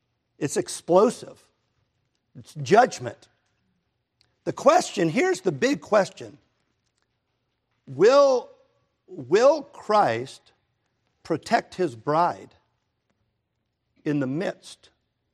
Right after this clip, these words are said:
of this big explosion that's about to take place? What about, 'cause those, those martyrs, right? Think about them. They're under there going,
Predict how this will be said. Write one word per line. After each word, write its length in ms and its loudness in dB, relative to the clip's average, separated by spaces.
of 260 -8
this 200 -8
big 260 -10
explosion 840 -10
that's 160 -16
about 300 -6
to 80 -20
take 260 -14
place? 600 -6
What 160 0
about, 440 2
'cause 380 -4
those, 260 -2
those 360 -6
martyrs, 460 -2
right? 160 -2
Think 140 -2
about 180 0
them. 140 -4
They're 160 4
under 200 2
there 200 2
going, 280 -4